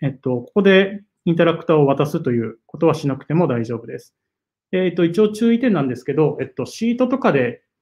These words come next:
えっと、ビューを出したとして、そのビューが、えっと、元々持っているインタラクターを引き継ぎたいとかっていう場合に、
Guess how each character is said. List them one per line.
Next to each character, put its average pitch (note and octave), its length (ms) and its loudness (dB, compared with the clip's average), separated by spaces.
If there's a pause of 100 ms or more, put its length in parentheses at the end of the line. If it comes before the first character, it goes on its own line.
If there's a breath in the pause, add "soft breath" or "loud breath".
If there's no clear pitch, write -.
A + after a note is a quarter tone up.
(360)
え C3+ 180 -4
っ - 20 -18
と、 B2+ 100 -2
ビ D3+ 180 4
ュ - 20 4
ー D#3 100 6
を D3+ 40 6
出 D#3 120 4
し D3+ 80 -6
た C#3 100 0
と A#2 120 -6
し - 100 -18
て、 A#2 300 -2
そ - 100 -8
の A3 140 2
ビ A3 100 2
ュ A3+ 180 4
ー - 20 -4
が、 G#3 360 2 (140)
え E3 60 2
っ D#3 120 -4
と、 D3+ 360 4
元 D#3 220 2
々 F#3 200 2
持 F#3 80 2
っ F#3 80 -8
て E3+ 100 0
い C3+ 60 2
る A#2+ 80 -2
イ A#2+ 60 2
ン B2 80 -4
タ C#3 100 -2
ラ C3+ 100 0
ク - 100 -16
タ C#3+ 100 -6
ー - 20 -2
を B2 60 -4
引 A#2 100 -14
き - 100 -20
継 - 140 -6
ぎ C#3 120 -6
た C#3 100 -2
い A#2+ 80 -6
と B2+ 80 -14
か C#3+ 100 -8
っ D3 100 -14
て - 80 -8
い F3+ 80 0
う F3+ 60 0
場 F#3 140 2
合 F#3 80 2
に、 G3+ 340 2